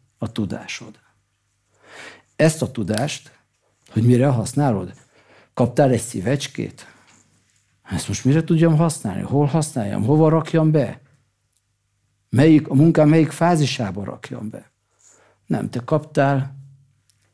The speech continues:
egy szívecskét. Innentől kezdve az életedben, ha volt valami, ami hiányzott, most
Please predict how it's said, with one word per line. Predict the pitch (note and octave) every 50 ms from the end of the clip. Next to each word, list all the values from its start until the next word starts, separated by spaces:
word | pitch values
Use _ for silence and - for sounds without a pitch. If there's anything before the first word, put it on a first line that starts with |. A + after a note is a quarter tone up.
| _ _ _ -
egy | - A2+
szívecskét. | G#2+ - - - E3+ E3 D3 A2 F2+ - - - - - - - _ _ _ _ _ _ _ _ _ _ _ _ _ _ _ _ _ _ _ _ _ _ _ _ _ _ _ _ _ _ _ _ _ _ _ _ _ _ _ _ _ _ _ _ _ _ _ _ _ -
Innentől | - C3+ C#3+ C#3+ C3 A#2 G#2 - A2 G2+
kezdve | - - C#3+ C#3 B2+ A2+ G#2 G2+
az | - - G2 A#2+
életedben, | D#3 D3 D3 C3+ A#2+ - - - - - - - - - - - _ _ _ _ _ _ _ _ _ _ _ _ _ _ _ _ _ _
ha | _ - - B2
volt | A2 B2+ E3 F3+ F3 E3+
valami, | - C#3+ D3+ D#3 C#3+ A#2+ G2+ G2 F#2+ F#2+ F#2+ - _ _ _ _ - _ _ _ _ _ _ _ _ _ _ _ _ _ _ _ _ _ _ _ _ _ _ _ _ _ _ _ _ _ _ _ _ _ _ _ _ _ _
ami | - B2 A#2 A#2 A2+
hiányzott, | B2 D3 C3+ A#2 G2+ G2 F#2+ F#2+ - - - _ _ - _ _ _ _ _ _ _ _ _ _ _ _ _ _ _ _ _ _ _ _ _ _ _ _ _ _ _ _ _ _ _ _ _ _ _ _ _
most | - A#2+ A#2 B2 A#2 - - -